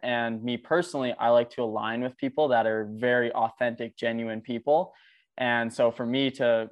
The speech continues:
obviously bring you on the podcast, connect with you, is just an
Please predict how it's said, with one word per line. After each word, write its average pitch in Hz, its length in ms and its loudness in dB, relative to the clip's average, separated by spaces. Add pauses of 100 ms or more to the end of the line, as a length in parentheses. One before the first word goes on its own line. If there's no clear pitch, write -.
(120)
obviously 120 300 -4
bring 127 160 0
you 131 80 0
on 127 100 4
the 120 60 -2
podcast, 135 680 2
connect 127 320 -4
with 123 140 -8
you, 117 360 0 (200)
is 120 80 -6
just 131 180 -4
an 117 200 -2